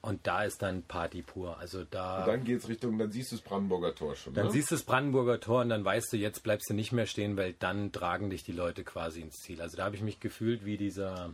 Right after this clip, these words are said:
Speaker 1: Herrscher bei Asterix und Obelix, der oben auf dem, auf dem
Speaker 2: Majestix.
Speaker 1: Schild, genau,
Speaker 2: Majestix.
Speaker 1: genau.
Speaker 2: Ja.
Speaker 1: So hab ich mich dann gefühlt.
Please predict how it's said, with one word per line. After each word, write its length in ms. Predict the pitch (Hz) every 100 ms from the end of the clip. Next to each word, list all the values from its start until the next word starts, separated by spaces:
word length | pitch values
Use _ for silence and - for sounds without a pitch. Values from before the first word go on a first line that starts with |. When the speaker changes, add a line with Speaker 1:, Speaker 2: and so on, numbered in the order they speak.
| - -
Speaker 1:
Herrscher 320 | 101 104 110
bei 160 | 98
Asterix 440 | 85 101 - 101 -
und 60 | 95
Obelix, 500 | 104 113 117 113 -
der 200 | 95 90
oben 280 | 107 110 98
auf 260 | 92 98
dem, 460 | 101 95 92 90 80 - _ _ _ - _ -
auf 140 | - -
dem 40 |
Speaker 2:
Majestix. 320 | 95 131 120 123 135 95 -
Speaker 1:
Schild, 80 | -
genau, 240 | 101 101 92
Speaker 2:
Majestix. 500 | 90 107 110 90 85
Speaker 1:
genau. 280 | 98 90 87 -
Speaker 2:
Ja. 180 | 82 87
Speaker 1:
So 180 | 82 104
hab 80 | 107
ich 100 | 95
mich 160 | 95
dann 160 | - 95
gefühlt. 400 | 90 - 92 85